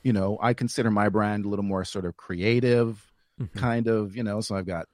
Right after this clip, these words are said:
Speaker 1: you know, the, the V-neck shirt and, you know, 'cause that's just what I wear when I'm creating, making videos and stuff like that. I try to give sort of a,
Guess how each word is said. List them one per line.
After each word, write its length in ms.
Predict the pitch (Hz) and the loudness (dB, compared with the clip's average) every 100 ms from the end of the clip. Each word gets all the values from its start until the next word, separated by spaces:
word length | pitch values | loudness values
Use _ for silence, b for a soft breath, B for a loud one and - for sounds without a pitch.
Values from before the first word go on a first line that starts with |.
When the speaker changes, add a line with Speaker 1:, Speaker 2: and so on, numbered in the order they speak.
| _ 95 | _ -12
Speaker 1:
you 100 | 82 | -10
know, 120 | 85 | -8
the, 200 | 87 69 _ _ _ _ _ | -10 -14 _ _ _ _ _
the 80 | 95 | -10
V-neck 480 | 82 104 104 95 92 | -4 0 0 0 -4
shirt 560 | - 107 95 95 90 92 | -2 -2 0 -2 -4 -10
and, 240 | 76 78 b b b b b _ - | -12 -14 b b b b b _ -2
you 80 | 156 | 2
know, 140 | 110 | 2
'cause 160 | 123 110 | 0 -2
that's 240 | 117 - | -2 -4
just 160 | 123 113 | -8 -4
what 140 | 104 | -2
I 80 | 98 | -2
wear 240 | 95 104 | 0 0
when 100 | 98 | 0
I'm 120 | 87 85 | -4 -4
creating, 420 | 104 95 92 90 | 0 0 0 -2
making 260 | 87 90 | -4 -4
videos 420 | 85 92 90 85 98 | -2 -4 -4 -10 -10
and 100 | 90 | -6
stuff 240 | 92 87 | -6 -6
like 160 | 85 87 | -8 -4
that. 160 | 90 | -4
I 20 | |
try 220 | 98 151 123 | 2 4 4
to 80 | |
give 260 | 110 131 98 | 4 0 0
sort 240 | - 120 | 0 0
of 100 | 107 101 | 0 -4
a, 220 | 90 | -8